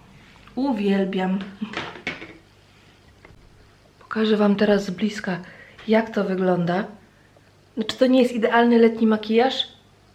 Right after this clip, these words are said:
Nawet można byłoby sobie... a spróbujmy, tak sobie teraz pomyślałam, tylko żeby ostrość mi złapało na mnie. Czy można sobie taką lekką kreseczkę zrobić tym bronzerem? Taką delikatną tutaj.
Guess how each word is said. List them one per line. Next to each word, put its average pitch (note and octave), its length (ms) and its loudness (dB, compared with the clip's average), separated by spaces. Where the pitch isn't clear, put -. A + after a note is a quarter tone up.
Nawet A3 200 2
można A#3+ 220 2
byłoby A#3 260 4
sobie... A#3+ 280 0
a A3+ 60 -4
spróbujmy, G3 640 0
tak G3 160 -8
sobie G3+ 140 -6
teraz G3+ 180 -6
pomyślałam, F#3+ 840 -4
tylko - 220 -20
żeby G3 220 -14
ostrość G3 360 -10
mi F#3 100 -4
złapało F3 460 -6
na E3+ 140 -4
mnie. F3 220 -4
Czy - 160 -8
można B3 220 4
sobie A3 260 -2
taką G3+ 300 -6
lekką G#3+ 320 -6
kreseczkę F#3+ 540 -6
zrobić E3+ 340 -4
tym E3+ 180 -4
bronzerem? F3 560 -2
Taką E4 260 -6
delikatną G#3 680 -4
tutaj. F#3 420 -8